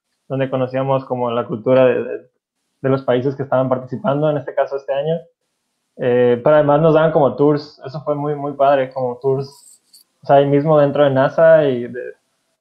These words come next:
de todos los laboratorios que hay, de qué es lo que hace cada, cada rama.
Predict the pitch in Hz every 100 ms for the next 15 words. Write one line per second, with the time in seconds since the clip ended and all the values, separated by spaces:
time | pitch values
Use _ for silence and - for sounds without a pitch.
0 | _ - 127 127 135 147 143 127 123 139
1 | 131 127 110 131 131 131 123 135 147 147
2 | 147 127 120 - 131 131 127 123 127 131
3 | 123 123 123 113 - _ _ _ _ _
4 | - 131 120 131 143 143 139 139